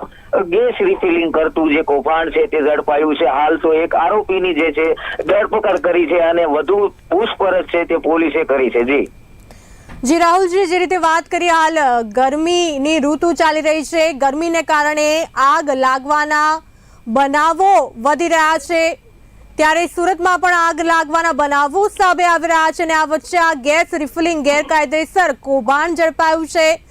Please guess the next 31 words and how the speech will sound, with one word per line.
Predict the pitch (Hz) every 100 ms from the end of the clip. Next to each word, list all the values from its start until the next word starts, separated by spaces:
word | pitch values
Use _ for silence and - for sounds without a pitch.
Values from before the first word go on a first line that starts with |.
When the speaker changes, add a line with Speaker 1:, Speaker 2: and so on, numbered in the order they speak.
| - -
Speaker 2:
જે | 254 330
રીતે | 349 359
રાજકોટના | 320 311 311 - 349 320 339
અગ્નિકાંડના | 320 294 339 - 320 320 339 339
પડઘા | - 277 254 311 392
જે | 311 320 269
છે | 294
તે | 294 302
સમગ્ર | 294 294 285 294
રાજ્યમાં | 277 277 247 330 349 320
પડ્યા | 311 302 302
છે, | 302 330 311 320 - - -
ત્યારે | 294 320
સુરતમાં | - 330 339 330 349 359
પણ | 381 392
ચાલતા | - 330 311 302 359 349 269
ગેરકાયદેસર | 240 285 302 330 311 269 320 349 320
ગેમિંગ | 262 302 302 311
ઝોન | 254 302 320
જે | 277 311
છે, | 277 294
એટલે | 277 294
કે | 311
જેમાં | 285 294 311 339 262 269
એન | 285
ઓ | 311
સી | - 370 339
નથી, | 302 - 302 311
ફાયરના | - 285 277 285 302
સાધનો | 302 285 240 240 254 311
નથી, | 330 349 320